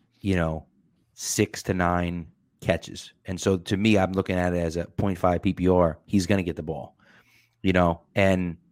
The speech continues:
scored nine touchdowns or whatever. So, but I understand the point. Like, I'm not, I'm not necessarily, um, I'm not necessarily taking him early. And again, I'm not taking him over Jerry Jeudy, and I'm not taking him over T Higgins, but I think that he's,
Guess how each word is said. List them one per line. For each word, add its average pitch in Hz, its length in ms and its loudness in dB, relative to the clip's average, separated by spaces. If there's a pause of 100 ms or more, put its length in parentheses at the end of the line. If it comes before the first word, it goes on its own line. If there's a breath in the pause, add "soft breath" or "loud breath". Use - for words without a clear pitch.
scored 101 300 4
nine 90 180 2
touchdowns 87 460 -2
or - 20 -4
whatever. 82 260 -4
So, 92 160 -4 (380 soft breath)
but 143 80 4
I 170 160 6
understand 131 340 4
the 95 60 -4
point. - 300 -4
Like, 98 140 -4
I'm 107 260 2
not, 107 320 0
I'm 101 100 0
not 110 200 2
necessarily, 90 960 0
um, 82 580 -6 (680)
I'm 101 80 -4
not 101 140 2
necessarily 90 680 0 (380)
taking 98 320 0
him 90 140 -6
early. 95 320 6
And 101 80 4
again, 90 340 2 (380)
I'm 101 160 0
not 98 120 2
taking 92 240 0
him 90 120 -4
over 82 240 -2
Jerry 85 320 -2
Jeudy, 117 400 2
and 87 80 0
I'm 87 80 -2
not 87 100 0
taking 87 220 -4
him 85 80 -6
over 78 120 -6
T 78 200 -8
Higgins, 90 400 0 (480)
but 120 280 2 (680)
I 98 120 2
think 101 260 -4
that 90 100 0
he's, 98 640 -6